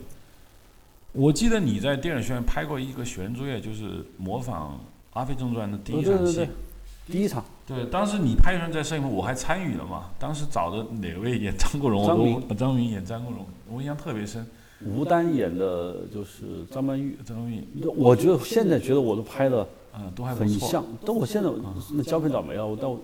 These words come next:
Speaker 2: 当时，
Speaker 1: 嗯。
Speaker 2: 我记得美术是马海涛，我们在一个墙上刷了个绿漆，然后把报纸一层一层撕，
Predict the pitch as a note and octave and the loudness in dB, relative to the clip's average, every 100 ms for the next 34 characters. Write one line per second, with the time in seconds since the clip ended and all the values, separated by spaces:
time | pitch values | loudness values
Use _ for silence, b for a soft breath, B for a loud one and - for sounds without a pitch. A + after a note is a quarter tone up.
0 | - - E3 D#3+ B2 A#2+ A#2+ - - G2+ | -12 -2 0 0 -2 -6 -6 -14 -20 -18
1 | E2+ - G#2 G#2 B2+ B2 A#2+ - A2 F#2+ | -16 -14 -8 -4 -2 -2 -4 -2 -2 -2
2 | B2 G#2+ G#2+ A2+ G#2+ A#2+ C3+ G#2+ G#2 B2 | -6 -4 0 0 0 -2 -2 -4 -4 -4
3 | A2+ A#2+ A2+ - G2 G#2 F#2+ D3 C#3 C#3 | -2 -4 -8 -8 -6 -6 -6 -4 -2 -2
4 | D3+ F3 G#2 - B2+ B2+ G#2 A#2 A2 F#2 | -2 -2 -4 -4 -6 -6 -6 -4 -4 2
5 | D3+ G#2 G2 D#3 A2+ G2+ G2 F#2 - A2+ | 2 2 -2 -4 -4 -6 -6 -10 -10 -10